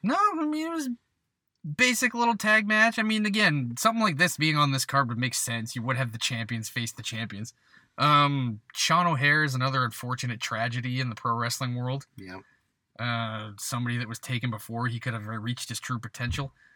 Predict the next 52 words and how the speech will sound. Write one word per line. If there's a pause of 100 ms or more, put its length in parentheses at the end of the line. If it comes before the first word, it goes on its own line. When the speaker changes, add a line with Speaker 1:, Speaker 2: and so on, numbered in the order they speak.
(460)
Speaker 1:
But
it's
fun
watching
him
work.
It's
also
fun
watching
him
work
when
he
was (120)
really
young,
like
he
was
here. (240)
Speaker 2:
Mm. (440)
Speaker 1:
Like,
he
was, (760)
I
said
when
we
were
watching
it,
like,
Palumbo
and
O'Haire
were
a
great
team
in
W
C
W,
but
they
just
had
no
teams
to
face.